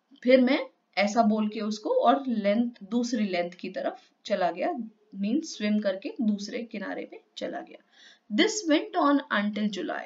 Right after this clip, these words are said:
So I practiced from April till July. मैंने जुलाई तक प्रैक्टिस किया, but I was still not satisfied. लेकिन अभी भी मैं सेटिस्फाइड नहीं था। I was not sure that all the terror had left. अभी भी मुझे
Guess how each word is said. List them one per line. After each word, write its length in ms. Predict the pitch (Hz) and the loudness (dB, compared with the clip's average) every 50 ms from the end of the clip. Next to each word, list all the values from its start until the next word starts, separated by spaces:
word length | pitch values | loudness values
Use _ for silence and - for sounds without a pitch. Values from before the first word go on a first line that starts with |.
| - _ _ _ _ _ _ - | -14 _ _ _ _ _ _ -4
So 140 | - 302 | 0 2
I 140 | 285 269 285 277 277 - 247 | 6 6 6 4 4 0 4
practiced 760 | 240 233 233 233 - - _ - - 311 311 269 - - - _ _ - - | 4 4 4 4 -2 -14 _ -2 2 2 2 2 0 -6 -14 _ _ -14 -4
from 240 | - 226 240 254 247 | 0 2 2 2 2
April 460 | - 247 240 233 - 247 254 269 311 302 - - | 2 2 0 0 2 2 2 2 2 -2 -2 -4
till 180 | 208 226 247 247 | -2 -2 -2 -2
July. 500 | 185 180 180 165 160 - - 190 214 277 277 | -4 -6 -4 -2 -2 -2 -2 -4 -4 -4 -2
मैंने 200 | 294 240 226 214 | -2 0 0 0
जुलाई 340 | 202 202 - 185 190 180 180 | -2 -4 -6 -4 -4 -4 -4
तक 200 | - 190 190 - | -6 -10 -14 -14
प्रैक्टिस 420 | - - - _ - 190 190 - | -16 -18 -18 _ -12 -10 -10 -10
किया, 200 | - - 226 294 | -8 -6 -6 -6
but 320 | 339 - - 349 339 359 359 | -6 -6 -8 -6 -4 -2 -2
I 20 | |
was 100 | 359 359 - - | -2 -4 -4 -6
still 260 | - 370 339 320 269 220 | -4 0 4 4 4 4
not 100 | 202 - - | 0 -6 -10
satisfied. 640 | - - - - - - - - - - - - - _ _ _ _ _ _ _ _ _ - - | -12 -12 -12 -12 -12 -14 -16 -14 -16 -18 -18 -20 -20 _ _ _ _ _ _ _ _ _ -8 -8
लेकिन 240 | 254 - 311 294 - - | -4 -2 -2 -2 0 0
अभी 240 | 214 190 - 214 220 | -2 0 0 0 2
भी 140 | 220 233 | 2 2
मैं 140 | 226 220 208 | 2 2 0
सेटिस्फाइड 680 | 202 - 175 - - - 175 - - 185 180 180 180 | -4 -4 -10 -12 -12 -14 -16 -14 -10 -10 -8 -8 -8
नहीं 180 | 180 180 - - | -10 -12 -12 -12
था। 260 | - - 277 349 370 | -12 -12 -14 -14 -12
I 120 | 339 254 220 | -8 -6 -2
was 180 | 214 226 233 226 | 0 2 2 2
not 240 | 220 214 233 269 | 2 2 0 0
sure 340 | 285 - - - 254 240 233 | -2 -2 -4 -4 -2 -2 0
that 200 | 220 220 233 226 226 - - | 0 0 -2 -4 -4 -6 -4
all 160 | 202 208 226 247 | -2 0 0 0
the 140 | 254 247 | 0 -2
terror 380 | 226 - 214 202 196 190 190 185 | -2 -4 -4 -4 -4 -6 -8 -10
had 200 | 180 190 175 170 | -10 -14 -12 -12
left. 200 | - - - - _ _ - | -12 -16 -16 -20 _ _ -10
अभी 240 | - 208 214 262 262 | -8 -2 2 2 4
भी 320 | 269 262 262 254 247 247 - - | 4 4 4 2 0 -4 -8 -8
मुझे 480 | 196 196 196 196 - 220 - - - - | -6 -6 -6 -6 -4 -4 -6 -6 -6 -10